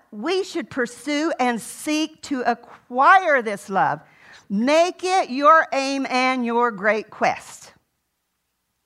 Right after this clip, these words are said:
This was one of the biggest commandments that Jesus had. If you would look at John thirteen, oh, wait,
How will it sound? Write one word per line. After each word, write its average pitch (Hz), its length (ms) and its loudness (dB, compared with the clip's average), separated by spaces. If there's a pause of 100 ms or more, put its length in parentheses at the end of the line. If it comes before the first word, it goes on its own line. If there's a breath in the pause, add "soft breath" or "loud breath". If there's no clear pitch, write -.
(1080)
This 311 380 2
was 254 200 -6
one 240 180 0
of 196 100 -4
the 190 120 0
biggest 269 800 -2 (140)
commandments 214 680 -4
that 156 200 -10
Jesus 175 420 -8
had. - 240 -14 (280 soft breath)
If - 120 -8
you 302 140 -2
would 359 140 0
look 285 360 2
at 185 460 -2
John 208 560 2 (200)
thirteen, 202 800 -6 (300 soft breath)
oh, 262 80 -4
wait, 277 260 2